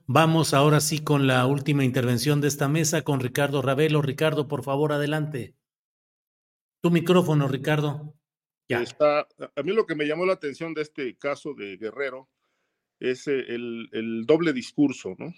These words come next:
Speaker 2: Es decir, las dos posiciones, la del presidente, eh, que dice, "Qué bien que la Iglesia Católica esté negociando, eh, la pacificación del territorio con los grupos criminales".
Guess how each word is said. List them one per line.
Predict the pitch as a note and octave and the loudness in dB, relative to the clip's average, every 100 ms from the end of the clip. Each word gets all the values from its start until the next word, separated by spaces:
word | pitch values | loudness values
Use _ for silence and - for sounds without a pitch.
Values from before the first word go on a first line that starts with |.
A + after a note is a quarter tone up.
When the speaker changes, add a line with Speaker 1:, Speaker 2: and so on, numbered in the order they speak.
| - | -8
Speaker 2:
Es | A2 A2 | -6 -6
decir, | A2 C#3 | -2 0
las | A#2+ G#2+ | 2 2
dos | C#3+ D3+ | 2 0
posiciones, | D3 C3+ A#2+ - C3 G#2+ F#2+ | -2 -2 -2 2 2 2 0
la | A#2 | 2
del | C3 B2 | 2 0
presidente, | B2+ B2 C#3 E3 G3 F3 F#3+ F#3+ _ _ _ _ _ | -2 -2 2 4 2 0 -4 -4 _ _ _ _ _
eh, | - F#2+ | -12 -8
que | - | -2
dice, | B2 E3 - C#3+ C3+ A#2+ - | -2 -2 -2 0 0 -2 -6
"Qué | - E3+ | -2 0
bien | E3+ F3+ | 2 -2
que | F3 C#3 | -2 -6
la | |
Iglesia | A#2 B2+ C#3 D#3+ | -6 -6 -8 -6
Católica | B2+ - C#3 B2+ - B2 | -6 -2 -2 -2 -4 -4
esté | B2 G#2 - B2+ | -4 -8 -8 -8
negociando, | C3+ B2+ A2+ - D3 D3+ B2+ F#2+ _ - | -6 -6 -6 -2 0 0 -6 -16 _ -10
eh, | F#2 E2 D2 - | -10 -10 -16 -14
la | A2 - | -12 -10
pacificación | A2 - - A#2 A2+ - D3 | -12 -12 -14 -6 -6 0 0
del | D3+ B2 | 0 -2
territorio | - A2+ A2 C#3 C#3+ C#3 | -2 -4 0 2 2 0
con | - G#2+ | -8 -8
los | G#2+ G#2+ | -8 -8
grupos | C#3+ C3 - | -6 -6 -6
criminales". | A#2+ G2+ F2+ G2 F#2 - - - | -6 -6 -8 -12 -14 -14 -20 -20